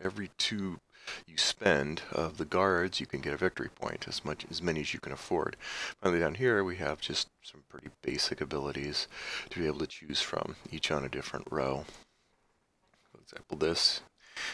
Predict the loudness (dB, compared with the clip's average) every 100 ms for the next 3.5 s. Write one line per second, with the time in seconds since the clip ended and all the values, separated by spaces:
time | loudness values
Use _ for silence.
0 | -8 -6 -2 0 0 -2 0 6 6 4
1 | 0 0 2 2 2 2 2 2 2 0
2 | 2 2 2 -2 0 2 4 6 6 4
3 | 2 0 0 2 0